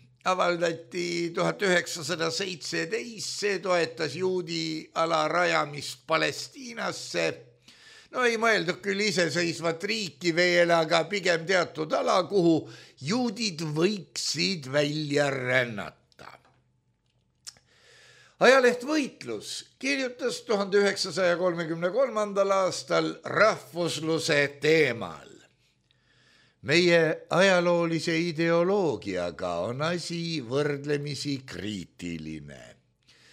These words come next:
See on traditsiooniline seitsesada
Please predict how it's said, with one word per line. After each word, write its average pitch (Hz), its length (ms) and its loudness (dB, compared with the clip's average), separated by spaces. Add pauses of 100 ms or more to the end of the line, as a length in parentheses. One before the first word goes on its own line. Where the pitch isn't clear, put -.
(360)
See 233 160 2
on 220 280 -2
traditsiooniline 202 1600 -2
seitsesada 208 1300 0